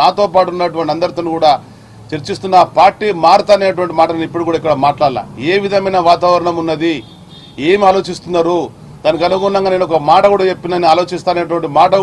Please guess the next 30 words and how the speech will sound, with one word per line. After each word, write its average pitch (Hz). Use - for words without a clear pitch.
కూడా 190
నేను -
పా-, 160
టీఆర్ఎస్ 180
పార్టీ 175
వాళ్ళకు 170
చెప్పినా, 190
బీజేపీ 180
వాళ్ళకు 175
చెప్పినా, 160
రాజకీయ 185
ఉద్దేశం 170
ఏంటిది, 190
మీ 180
మనుగడ 180
ఏంటిది, 170
మీ 165
ఆలోచన 170
ఏందని 165
చెప్పినటువంటి 156
మాట 160
వాళ్ళు 165
మాత్రం 151
మాట్లాడలే 147
కానీ, 175
ఎటువంటి 185
ప్రతిపాదనలు 170
కూడా 170
వాళ్ళు 156
నా 147